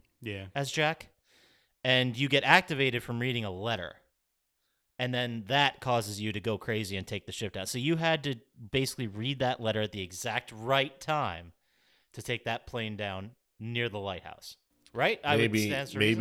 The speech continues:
Speaker 2: reason.
Speaker 3: when you read the letter, it signaled the, like, put into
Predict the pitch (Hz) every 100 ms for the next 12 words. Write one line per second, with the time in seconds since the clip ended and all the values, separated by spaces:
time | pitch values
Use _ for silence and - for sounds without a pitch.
0 | 110 101 104 101 92 92 87 82 87 90
1 | 80 78 - _ _ _ _ 80 73 _
2 | _ _ _ _ _ _ - _ _ _
3 | _ _ _ _ - 101 80 85 78 80
4 | _ - 78 76 _ 87 78 - 110 107
5 | 92 90 - 90 78